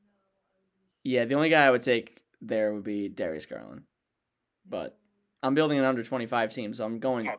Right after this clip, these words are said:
Speaker 2: Cade is better than Jalen Green.
Speaker 1: Nah, I don't think so. I think, I think Cade has regressed so much this year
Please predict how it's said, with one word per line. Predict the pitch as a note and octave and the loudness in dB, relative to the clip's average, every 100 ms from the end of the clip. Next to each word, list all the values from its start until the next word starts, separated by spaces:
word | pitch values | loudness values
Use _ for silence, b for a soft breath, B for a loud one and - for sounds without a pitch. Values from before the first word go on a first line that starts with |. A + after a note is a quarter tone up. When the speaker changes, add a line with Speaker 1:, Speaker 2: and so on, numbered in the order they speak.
| - | -6
Speaker 2:
Cade | - F#3+ | 0 0
is | C#3+ - | -2 -4
better | C3+ | -4
than | A#2+ | -4
Jalen | A2+ A#2 G#2+ | -6 -6 -8
Green. | G#2 G#2+ F#2+ G#2 - | -12 -14 -14 -20 -20
Speaker 1:
Nah, | - - - _ | -20 -20 -20 _
I | - | -20
don't | - | -18
think | - - | -18 -18
so. | - - _ _ _ _ _ _ _ _ _ _ _ - | -18 -20 _ _ _ _ _ _ _ _ _ _ _ 0
I | C3+ | 4
think, | D#3 - | 4 2
I | B2+ | 4
think | D3 D3 | 4 4
Cade | C#3 C#3 A#2+ | 2 2 2
has | A2+ | 0
regressed | A#2+ G#2+ A2+ G#2+ - | -4 0 -2 -2 -6
so | - - - B2+ | -6 -4 0 0
much | A2 F#2 - | -2 -6 -10
this | E2 - | -12 -12
year | - - | -14 -16